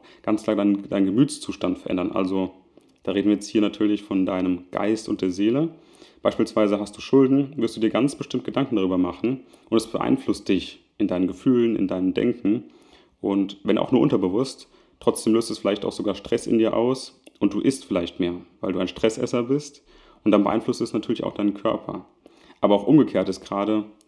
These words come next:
die geistige Fitness gerade auch die Grundlage für die Finanzen.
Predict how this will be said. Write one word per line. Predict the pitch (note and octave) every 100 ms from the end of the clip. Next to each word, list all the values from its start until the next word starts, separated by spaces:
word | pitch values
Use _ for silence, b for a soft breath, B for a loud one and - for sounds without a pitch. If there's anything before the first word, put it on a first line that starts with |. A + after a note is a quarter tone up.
| -
die | F#2 -
geistige | - - - D3+
Fitness | D3 D3+ D3 D#3 E3 - - _ _ _ _ _ _ _ -
gerade | - G#2
auch | G2+ -
die | -
Grundlage | - C3+ E3 - F#2
für | F#2+ -
die | G#2
Finanzen. | F#2 F2 E2 -